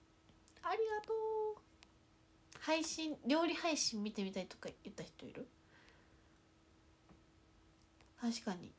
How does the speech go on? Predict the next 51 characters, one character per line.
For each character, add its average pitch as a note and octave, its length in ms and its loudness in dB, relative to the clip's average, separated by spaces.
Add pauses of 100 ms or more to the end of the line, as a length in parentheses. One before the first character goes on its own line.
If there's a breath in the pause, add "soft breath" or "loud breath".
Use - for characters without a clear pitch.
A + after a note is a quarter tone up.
料 C#4 220 6
理 D#4+ 80 4
配 D#4+ 260 6
信 G3+ 260 2
す A3+ 140 -2
る C4 140 4
す C4 120 -2
る G#3 120 0
と - 120 -6
か - 80 -6
言 E3 60 -4
っ E3 40 -12
て - 100 -14
し - 80 -8
て A3+ 120 -2
な A3 100 2
い G3 60 2
し - 120 -2
な。 - 100 -12 (880 loud breath)
お B3 120 -2
姉 E4 240 8
に A#3 40 2
手 A#3 100 4
伝 D4 220 6
っ - 40 4
て A#3 120 -4
も G3+ 120 0
ら G#3 60 2
お G#3 40 -4
っ - 20 -8
か - 140 -8
な。 A#3 400 2
こ C#4+ 100 4
の E4+ 140 6
期 - 120 -6
間 F4 260 8
中 F4 220 6
に A#3+ 160 6
料 B3 200 8
理 C4 80 6
配 C4 240 4
信 G3 240 0
で A#3 140 6
き - 80 -10
た G3 160 -2
ら E3 80 -2
い F3 100 -4
い E3+ 40 -8
か E3+ 140 -14
も E3 120 -14
ね。 F#3 200 -4